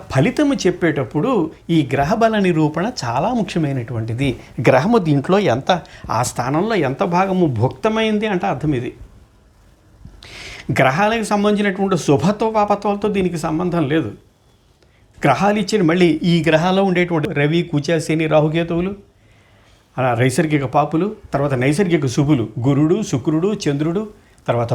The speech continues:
బుధుడు, ఈ శుభత్వ పాపత్వాలను ఆధారంగా చేసుకుని ఇవి కేంద్ర కోణ స్థితి, వాటిలో ఉండేటువంటి శుభత్వ పాపత్వాలు, ఆ తర్వాత దీంట్లో ఈ గ్రహాల్లో వీటిలో ఉండేటువంటి మిత్రత్వ శత్రుత్వాలు.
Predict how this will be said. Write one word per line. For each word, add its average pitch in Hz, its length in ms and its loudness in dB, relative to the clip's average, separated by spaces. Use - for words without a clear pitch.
బుధుడు, 165 320 2
ఈ 180 80 6
శుభత్వ 165 380 2
పాపత్వాలను 220 520 0
ఆధారంగా 220 420 0
చేసుకుని 226 320 0
ఇవి 151 140 4
కేంద్ర 175 280 2
కోణ 220 160 0
స్థితి, 240 300 -6
వాటిలో 190 380 2
ఉండేటువంటి 208 420 0
శుభత్వ 214 380 0
పాపత్వాలు, 208 500 -4
ఆ 220 100 -6
తర్వాత 226 220 4
దీంట్లో 226 280 2
ఈ - 20 4
గ్రహాల్లో 220 360 2
వీటిలో 233 340 2
ఉండేటువంటి 196 460 -2
మిత్రత్వ 226 400 -4
శత్రుత్వాలు. 233 580 -4